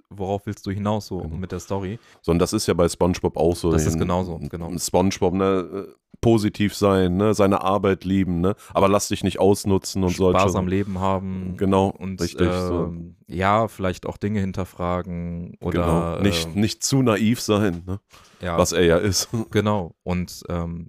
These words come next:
Speaker 1: naja, aber dann siehst du, ne, der, der fällt dann manchmal auf die Schnauze und
Speaker 2: Genau.
Speaker 1: muss da irgendwie rauskommen oder, ja, aber auch viele Sachen, die einfach schräg sind. <laughs>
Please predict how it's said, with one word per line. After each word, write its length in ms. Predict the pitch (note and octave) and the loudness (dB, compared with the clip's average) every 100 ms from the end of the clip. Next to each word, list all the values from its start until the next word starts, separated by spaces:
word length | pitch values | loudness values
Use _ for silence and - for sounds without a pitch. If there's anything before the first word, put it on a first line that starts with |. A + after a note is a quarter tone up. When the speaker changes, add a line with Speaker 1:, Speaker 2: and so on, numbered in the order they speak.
| - | -2
Speaker 1:
naja, 160 | G2 | 0
aber 100 | A#2+ | 2
dann 140 | F#2+ G2 | 0 -2
siehst 220 | A#2+ - | -6 -6
du, 60 | F2 | -4
ne, 160 | G2+ | -4
der, 140 | F#2+ E2+ | -4 -6
der 160 | F2+ | -6
fällt 240 | - G2+ G2+ | -2 -2 -2
dann 100 | F#2 | -6
manchmal 320 | F2+ - F2 | -8 -8 -6
auf 160 | F2 - | -8 -10
die 260 | F2+ F2+ | -12 -10
Schnauze 560 | - A2+ B2 - G2+ G2 | -6 -6 -6 -8 -6 -6
und 180 | F2 F2+ | -4 0
Speaker 2:
Genau. 320 | F2 E2+ - _ - - F#2+ | 2 2 0 _ -20 -20 -14
Speaker 1:
muss 240 | A2 G#2+ - | -4 -4 -2
da 80 | F#2+ | -2
irgendwie 220 | G2 F#2 | -2 -2
rauskommen 800 | G2 A2 - - G#2 G2+ G2 - | 0 -2 -4 -8 -6 -6 -10 -8
oder, 360 | F2 E2 D#2 - _ - | -6 -6 -8 -14 _ -10
ja, 200 | G2 A2+ | -8 -6
aber 220 | - G#2 | -2 0
auch 100 | G2 | -2
viele 300 | - B2+ A#2 | -4 -4 -2
Sachen, 260 | F#2+ F2 G2+ | -2 -4 -4
die 120 | F#2 | -4
einfach 220 | F2+ F#2 | -4 -6
schräg 300 | - - E2 | -12 -8 -8
sind. 180 | - F2 | -8 -8
<laughs> 400 | - - - - | -6 -8 -8 -6